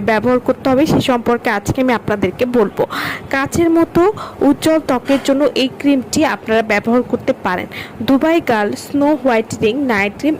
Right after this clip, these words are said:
এটি ব্যবহার করলে আপনারা যা যা উপকারিতা পাবেন, এটি ত্বককে ফর্সা এবং উজ্জ্বল করবে, ত্বকের কালচে ভাব দূর করবে, যে কোনো ধরনের দাগ দূর করবে। দুবাই গার্ল স্নো হোয়াইটেনিং নাইট ক্রিম, এটি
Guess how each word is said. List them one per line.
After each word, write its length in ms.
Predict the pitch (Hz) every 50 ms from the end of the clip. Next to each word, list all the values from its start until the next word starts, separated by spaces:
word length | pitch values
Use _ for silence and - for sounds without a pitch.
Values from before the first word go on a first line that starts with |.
| - -
এটি 200 | 285 - - 240 262 370 - - - - - - 214 214
ব্যবহার 320 | 214 214 247 262 277 269 269 -
করলে 180 | 285 277 269 277 254 -
আপনারা 260 | - - 247 247 254 247 220
যা 100 | 254 214 208 208
যা 80 | - 233 226
উপকারিতা 420 | - - - 254 233 208 - 226 - -
পাবেন, 240 | 220 190 185 - 254 302 - -
এটি 140 | 269 - 320 -
ত্বককে 300 | 277 247 254 - - 311 285 -
ফর্সা 340 | - 269 226 214 208 - - 240 226
এবং 100 | 220 262 247 - 233
উজ্জ্বল 300 | 233 214 - 254 233 240 233 -
করবে, 200 | 233 208 196 233 349 - - - - - - - - -
ত্বকের 320 | - 254 262 - 330 302 - -
কালচে 280 | 254 226 233 226 - 277 - 254
ভাব 120 | 262 262 - -
দূর 140 | 262 240 202 - -
করবে, 200 | 214 190 190 196 208 208
যে 80 | - 269 262
কোনো 140 | - 311 320 311 294
ধরনের 280 | 277 294 302 302 311 269 - 240
দাগ 120 | 190 175 202 202 208
দূর 120 | - 240 208 - - -
করবে। 240 | 208 196 - - - - - - - - - - - 226
দুবাই 280 | 240 302 269 320 330 349 330 -
গার্ল 180 | 320 302 302 311 302 -
স্নো 200 | - - 277 269 285 302 269
হোয়াইটেনিং 440 | - 240 226 226 - - 220 220 180 127 277 269 247
নাইট 240 | 208 196 196 202 202 -
ক্রিম, 160 | - 277 339 440 - - -
এটি 160 | 269 - -